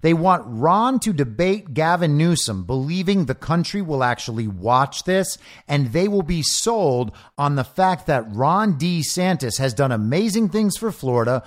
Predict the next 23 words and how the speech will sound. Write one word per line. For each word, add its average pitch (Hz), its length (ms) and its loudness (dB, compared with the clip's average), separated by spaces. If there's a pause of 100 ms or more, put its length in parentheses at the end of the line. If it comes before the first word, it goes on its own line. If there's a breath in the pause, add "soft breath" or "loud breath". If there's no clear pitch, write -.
(200 loud breath)
while 139 220 4
Gavin 160 520 2
has 165 260 2
destroyed 165 680 0
California. 143 880 0 (320)
And 139 200 2
somehow 180 600 2
that's 160 480 0
going 170 380 2
to 151 140 -4
convince 143 600 0
them 117 320 -2
that 107 320 -2
Ron 147 340 2
DeSantis 139 800 -2 (240 soft breath)
can 127 120 -4
actually 147 480 -2
win 160 340 2
the 127 100 2
general 135 540 2
election 127 560 0
next 120 340 -2
year. 127 420 -4